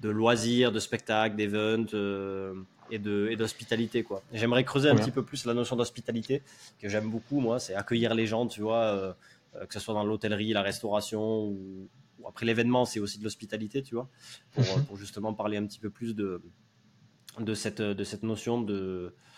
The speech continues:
Speaker 1: de, de service, tu vois, de kiff par le, par le service que tu rends aux, aux autres, le,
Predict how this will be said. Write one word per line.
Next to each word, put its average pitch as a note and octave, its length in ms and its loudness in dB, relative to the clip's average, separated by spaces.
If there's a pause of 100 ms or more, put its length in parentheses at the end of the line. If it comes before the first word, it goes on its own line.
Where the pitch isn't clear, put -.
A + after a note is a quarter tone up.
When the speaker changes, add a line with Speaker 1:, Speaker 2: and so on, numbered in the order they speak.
(560)
Speaker 1:
de, G#2 120 -4
de G#2 140 -2
service, C3 560 2
tu - 80 -6
vois, G2+ 240 -4
de G#2+ 100 -6
kiff C#3 460 -4
par G#2+ 200 2
le, A2 160 4
par A2 140 2
le A2 80 2
service A#2 460 0
que A#2+ 80 0
tu - 160 -4
rends A2+ 240 4
aux, G#2+ 340 0
aux G#2+ 140 0
autres, A#2 340 0
le, G2 220 -2